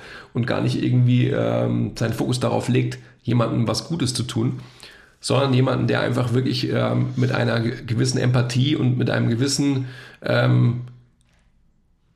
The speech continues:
Erfolgsversprechen an euch rantritt, den ihr auch accountable machen könnt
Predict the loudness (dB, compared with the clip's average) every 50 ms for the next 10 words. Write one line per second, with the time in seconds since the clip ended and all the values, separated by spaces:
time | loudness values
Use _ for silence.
0 | _ _ _ _ _ _ _ -4 -2 -2 -2 -2 0 0 2 2 0 -2 -2 -2
1 | -2 -2 -2 -2 -2 -2 -2 0 0 -2 -2 -2 -2 -2 -2 0 -2 -2 -2 -2
2 | -2 -2 -2 -2 -4 -4 -6 -6 -12 -18 -20 _ _ _ _ _ _ _ _ _
3 | _ _ _ _ _ _ _ -2 0 0 0 0 0 2 2 2 2 2 0 0
4 | 0 -2 -2 -2 0 0 2 2 2 0 0 0 -2 -2 -4 -4 -2 -4 -4 -4
5 | -6 -10